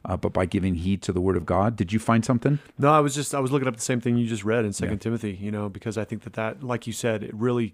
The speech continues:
Speaker 2: encapsulates the entire thing from the beginning concept of salvation and then through to how do you live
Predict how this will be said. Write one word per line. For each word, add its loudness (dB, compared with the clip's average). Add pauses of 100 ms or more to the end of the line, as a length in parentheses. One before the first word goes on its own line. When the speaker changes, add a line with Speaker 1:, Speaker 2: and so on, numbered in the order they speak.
(100)
Speaker 2:
encapsulates -6
the -4
entire -4
thing -2
from -4 (320)
the 0
beginning 0
concept 0
of -4
salvation 0
and -2
then 0
through 0
to -4
how -6
do -4
you -2
live 4